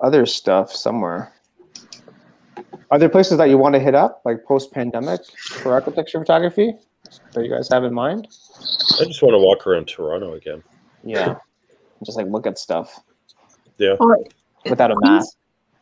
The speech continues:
Speaker 3: Queen Street West, Queen Street, and just along Queen Street, just the old house or the old, uh, buildings. You see, like, the sets of buildings. It's really kinda neat,
Speaker 1: Yeah.
Speaker 3: um, to notice.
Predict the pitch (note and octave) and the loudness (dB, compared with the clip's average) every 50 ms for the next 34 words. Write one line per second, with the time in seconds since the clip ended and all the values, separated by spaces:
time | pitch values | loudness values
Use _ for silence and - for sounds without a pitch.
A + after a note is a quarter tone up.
0 | _ _ _ _ _ - D4 D#4+ E4+ D#4+ - - C#4 B3 G#3 - G3 G3+ G3 G3 | _ _ _ _ _ 2 4 4 6 4 2 0 0 0 0 2 2 2 4 4
1 | G3 G3 - - - F3 - _ _ _ _ _ _ _ _ _ - - A#3+ C4+ | 2 0 -6 -10 -12 -14 -16 _ _ _ _ _ _ _ _ _ -6 -2 -2 0
2 | C4+ C4 - - C#4+ C#4 C#4 - - - G3 F#3+ F3+ F3 E3+ - _ _ _ _ | 0 -2 -2 -4 -4 -4 -4 -6 -8 -8 -8 -6 -6 -8 -10 -14 _ _ _ _
3 | _ _ _ _ _ _ _ _ _ _ _ _ _ - - G#3+ - G#3+ G3 F#3+ | _ _ _ _ _ _ _ _ _ _ _ _ _ -8 -8 -4 -4 -2 0 2
4 | F#3+ G3+ G#3 G#3 G3 G3+ - - G#3 F#3+ F#3+ F#3+ - - F3 D3+ - - F#3 - | 4 4 4 2 0 -4 -4 -2 0 0 0 -2 -4 -6 -10 -10 -10 -12 -14 -14
5 | - - F3+ F3+ E3+ E3+ F3+ F3 F#3+ F#3 E3+ F3 F3+ F#3 F#3 - - - F3+ E3+ | -10 -10 -6 -4 -4 -4 -4 -6 -4 -2 -2 -2 -2 -4 -8 -12 -10 -8 -6 -6
6 | E3+ F3 F3+ F3 F3 F3 F3 F3+ F3+ - F3 E3 D3+ D3+ C3+ - - F3 F#3 F3+ | -6 -4 -4 -4 -2 0 0 0 -2 -2 -2 0 0 -2 -4 -2 0 0 0 2
7 | E3+ D3+ D3 D3 - - - - _ _ _ _ _ - _ _ - _ _ _ | 0 0 0 -2 -6 -10 -16 -18 _ _ _ _ _ -20 _ _ -20 _ _ _
8 | - G3 G3 G3 - A#3+ A#3+ A#3+ A#3 A3 G#3 G3+ G3+ - E3+ E3+ - - G3 E3 | 2 2 2 2 4 4 4 6 6 4 2 0 -2 -6 -6 -6 -4 -4 -4 -4
9 | - - - - F3+ F3 F#3+ F#3+ E3 E3 E3 E3 D#3+ D3 C#3+ D3+ D#3+ D3 B2+ - | -4 -6 -10 -10 -10 -10 -6 -2 -2 0 0 0 0 -2 -2 -6 -8 -12 -12 -12
10 | - - F3+ F3 F3 E3+ - - F3 D#3+ D#3 D3 D3 C#3+ C#3+ - - - _ _ | -10 -8 -6 -6 -6 -8 -6 -6 -6 -4 -4 -4 -4 -4 -6 -8 -10 -12 _ _
11 | _ _ _ _ _ _ _ _ _ _ G2+ F#2+ F2 E2 - D3+ D3+ D3+ - - | _ _ _ _ _ _ _ _ _ _ -6 -6 -4 -4 -4 -4 -4 -4 -6 -8
12 | - - B2+ C3 - G3 F#3 F#3+ E3 D#3+ D#3 - D#3 E3 - - - - - | -8 -8 -8 -6 -4 -4 -2 0 0 0 0 -2 -2 -4 -4 -6 -10 -14 -16